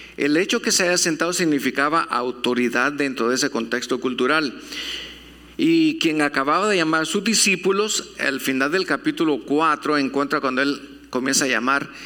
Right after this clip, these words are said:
eh, discípulos, y ahora miembros del reino, y comenzará la instrucción y las explicaciones sobre el reino aplicando una de las herramientas favoritas del idioma hebreo, que es el contraste de ideas, positivo contra negativo, para establecer un punto.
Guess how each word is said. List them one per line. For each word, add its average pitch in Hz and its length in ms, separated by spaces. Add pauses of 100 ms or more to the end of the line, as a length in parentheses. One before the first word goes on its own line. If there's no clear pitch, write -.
(220)
eh, 117 300
discípulos, 156 680 (460)
y 143 200
ahora 156 460
miembros 143 440
del 170 140
reino, 175 380 (160)
y 156 140
comenzará 151 560
la 175 140
instrucción 175 1000 (300)
y 147 60
las 147 220
explicaciones 139 720
sobre 135 240
el 123 80
reino 143 400
aplicando 143 500
una 151 140
de 147 60
las 131 160
herramientas 123 460
favoritas 135 500
del 120 160
idioma 117 340
hebreo, 156 420
que 127 260
es 143 140 (340)
el 135 120
contraste 135 540
de 143 200
ideas, 120 380
positivo 120 540
contra 120 260
negativo, 117 580
para 113 160
establecer 80 440
un 113 160
punto. 185 360